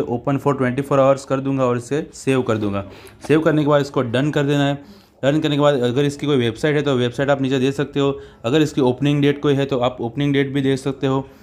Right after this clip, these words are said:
ओपनिंग डेट देने के बाद आपको यहाँ पे इसकी जो फ़ोटो है, आपने अगर इसकी फ़ोटो खींच रखी है तो आप फ़ोटो उसकी ले सकते हो और फ़ोटो को सिलेक्ट करने के बाद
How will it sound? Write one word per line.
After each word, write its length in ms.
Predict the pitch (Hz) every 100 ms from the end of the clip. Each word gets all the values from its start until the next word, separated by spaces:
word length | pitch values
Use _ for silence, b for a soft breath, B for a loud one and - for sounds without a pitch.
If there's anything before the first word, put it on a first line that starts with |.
| B B B
ओपनिंग 300 | 120 127 170
डेट 140 | 160 156
देने 240 | 139 147
के 100 | 143
बाद 260 | 143 139 135
आपको 380 | 127 131 139 139
यहाँ 260 | 123 120 135
पे 120 | 143
इसकी 260 | 131 139 127
जो 120 | 135
फ़ोटो 360 | 135 127 - 151
है, 200 | 113 - B B
आपने 240 | 120 135 156
अगर 120 | 143
इसकी 200 | 143 151
फ़ोटो 300 | - 127 160
खींच 220 | 156 139
रखी 280 | 135 127 135
है 60 | 127
तो 100 | 131
आप 140 | 127
फ़ोटो 280 | 127 127 143
उसकी 280 | 131 - 127
ले 180 | 123
सकते 300 | 131 139 -
हो 220 | 135 143 143 B B -
और 60 |
फ़ोटो 280 | 113 135 151
को 80 | 156
सिलेक्ट 320 | 156 139 143
करने 220 | 139 143
के 80 | 143
बाद 280 | 127 113